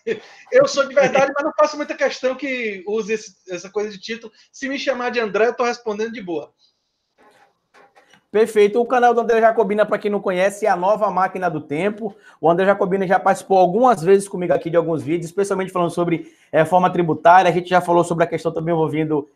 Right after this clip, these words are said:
Speaker 2: a reforma da Previdência, que alguns são contra, outros são favoráveis. Eu tenho uma opinião contrária à reforma da Previdência. Eu até já ci-, citei, por exemplo,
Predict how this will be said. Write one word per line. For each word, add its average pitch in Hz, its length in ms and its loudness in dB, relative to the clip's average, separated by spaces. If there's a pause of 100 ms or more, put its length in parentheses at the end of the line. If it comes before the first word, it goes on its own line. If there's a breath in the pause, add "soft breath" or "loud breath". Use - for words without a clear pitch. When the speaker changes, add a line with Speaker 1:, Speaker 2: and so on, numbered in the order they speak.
(100)
Speaker 2:
a 151 80 4
reforma 160 340 2
da 170 80 4
Previdência, 165 880 -2 (280 soft breath)
que 175 340 8
alguns 170 400 6
são 190 160 0
contra, 175 460 2
outros 180 340 2
são 185 160 0
favoráveis. 170 880 4 (220)
Eu 226 200 6
tenho 226 160 0
uma 214 80 2
opinião 208 280 -2
contrária 202 520 4
à - 20 4
reforma 180 260 2
da 175 80 2
Previdência. 170 520 -2
Eu - 0 -
até 180 180 -4
já 185 80 0
ci-, 175 300 -6
citei, 180 360 -4
por 175 200 2
exemplo, 151 520 0